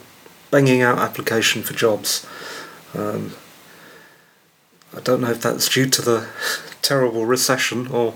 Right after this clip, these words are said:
or my lack of skills. Well, I think it's a recession. Um, I'm also moving this Sunday, moving to somewhere countryside in, near Canterbury,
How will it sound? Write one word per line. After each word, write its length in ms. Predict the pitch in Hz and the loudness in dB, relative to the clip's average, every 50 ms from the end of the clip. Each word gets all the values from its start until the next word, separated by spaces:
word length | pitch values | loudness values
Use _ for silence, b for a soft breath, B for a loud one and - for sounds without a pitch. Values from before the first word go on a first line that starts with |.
| - - | -6 -6
or 160 | 113 110 110 | -6 -4 -2
my 160 | 110 113 113 | 0 0 2
lack 240 | 113 117 110 - - | 2 0 0 -2 -2
of 80 | 104 - | 0 0
skills. 400 | - - - 110 101 101 - - | 0 2 2 0 0 0 0 0
Well, 180 | - - - - - - - - - - - B B B B B B B B B | 0 0 0 -4 -10 -18 -20 -20 -18 -18 -16 B B B B B B B B B
I 80 | - - | -2 -2
think 260 | - - 123 107 104 | 0 0 -2 -2 -2
it's 200 | 123 - - - | -2 -2 0 0
a 20 | 107 | 0
recession. 640 | 98 113 113 - - 110 - - - 110 92 - - B B B B B B B B B B B B B B B B B B B B - - | 0 0 0 0 0 0 0 0 -2 -2 -6 -12 -16 B B B B B B B B B B B B B B B B B B B B -6 -6
Um, 480 | - 131 123 120 123 123 123 127 120 - - | -6 -8 -8 -8 -8 -8 -10 -10 -12 -10 -8
I'm 160 | 139 139 170 | -6 -4 -2
also 280 | 185 175 - - 139 | 0 0 0 0 0
moving 440 | 135 135 147 156 147 131 117 107 - - - - | 0 2 0 0 2 2 0 -2 -2 -8 -10 -6
this 180 | - 127 127 - | -4 -2 0 0
Sunday, 400 | - 123 117 110 110 113 113 117 - - B B B B B B B B | 0 0 -2 -2 -2 -4 -4 -4 -8 -16 B B B B B B B B
moving 360 | - 151 147 143 139 135 131 | 0 2 4 4 4 2 2
to 80 | 131 - | 0 0
somewhere 340 | - - 131 127 127 120 117 | 0 0 2 2 2 2 2
countryside 720 | - - 151 151 143 - 135 120 - - - 120 120 113 | 0 0 0 2 2 2 2 2 2 0 0 0 -2 0
in, 240 | 120 120 117 120 120 - - | 2 2 2 0 -2 -4 -6
near 240 | 117 123 131 131 123 | 0 4 4 4 4
Canterbury, 680 | 127 - - 135 139 135 - - 110 107 107 113 113 | 2 0 0 0 0 0 0 0 0 2 2 0 -2